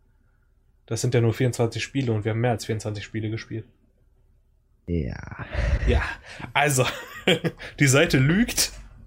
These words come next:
Speaker 1: Es sind auf jeden Fall mehr. Also es ist, es ist eine Menge. Ich sag mal so, da sind noch ein paar Euros reingegangen in das Spiel, ne? Also,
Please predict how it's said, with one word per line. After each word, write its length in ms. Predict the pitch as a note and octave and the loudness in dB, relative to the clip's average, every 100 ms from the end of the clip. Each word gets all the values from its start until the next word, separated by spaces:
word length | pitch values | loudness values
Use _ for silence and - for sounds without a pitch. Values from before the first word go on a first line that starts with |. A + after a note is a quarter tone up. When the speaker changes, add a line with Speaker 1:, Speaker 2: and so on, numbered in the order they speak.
| - - - - - | -20 -20 -20 -20 -4
Speaker 1:
Es 140 | B2 - | 0 2
sind 140 | C3+ C3 | 4 2
auf 120 | B2+ | 2
jeden 100 | B2+ | 2
Fall 240 | B2 A#2 A2+ | 4 4 4
mehr. 340 | A2+ G#2+ G2+ | 2 2 2
Also 180 | B2 C3 | 2 2
es 160 | C3 C3+ | 2 2
ist, 280 | C3+ - | 0 -4
es 160 | - B2+ | -6 -4
ist 140 | C#3 C#3 | 0 0
eine 80 | A2+ | 2
Menge. 280 | A2 G#2 G2 - - - - - - - - - | 0 -2 -6 -14 -20 -20 -20 -20 -20 -20 -20 -10
Ich 100 | B2 | 0
sag 120 | C#3 | 2
mal 100 | C#3 | 4
so, 140 | B2+ C3+ | 4 6
da 80 | B2 | 4
sind 100 | B2+ | 4
noch 80 | B2+ | 2
ein 80 | |
paar 160 | B2+ C3 | 2 2
Euros 360 | A#2+ C3 B2+ - | 2 2 2 2
reingegangen 460 | A#2 A#2 A2 A2 A2+ | 0 2 2 2 0
in 60 | |
das 120 | A2+ - | 0 -2
Spiel, 260 | - A2+ | -2 0
ne? 180 | A#2 C3+ - - - _ _ _ - _ _ _ _ _ _ _ - | 2 0 -4 -20 -20 _ _ _ -20 _ _ _ _ _ _ _ -10
Also, 260 | A2 G#2+ | -10 -10